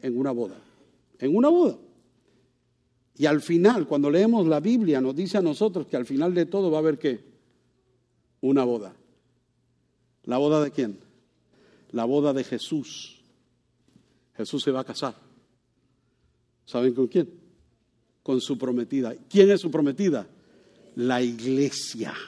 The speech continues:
Oh my God. Comienza en una boda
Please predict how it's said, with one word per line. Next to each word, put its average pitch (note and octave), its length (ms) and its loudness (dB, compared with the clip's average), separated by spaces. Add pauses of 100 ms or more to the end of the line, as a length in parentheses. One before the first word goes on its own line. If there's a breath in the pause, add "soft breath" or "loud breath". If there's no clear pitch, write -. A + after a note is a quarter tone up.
(1040)
Oh C#3 520 -2
my G#2+ 240 -10
God. F#2+ 400 -12 (1400)
Comienza G#3+ 640 8
en C#4+ 80 6
una D4+ 200 8
boda C#4+ 420 4